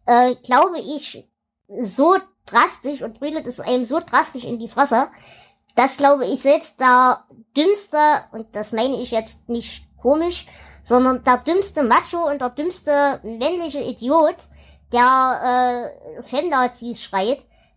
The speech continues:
sogar da, glaube ich, die, die Spuren entdecken muss der Lächerlichkeit, die in dem Buch steckt.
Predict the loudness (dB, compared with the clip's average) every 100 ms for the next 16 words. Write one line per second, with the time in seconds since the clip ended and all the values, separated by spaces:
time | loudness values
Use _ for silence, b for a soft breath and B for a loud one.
0 | _ -4 2 2 2 2 4 4 0 -2
1 | -2 -2 -4 -12 -12 -4 0 0 -2 -6
2 | -6 -4 2 2 2 0 0 0 -2 0
3 | 0 0 0 -4 -4 0 0 0 -8 -4
4 | -2 -2 -4 -10 -8 -10 -12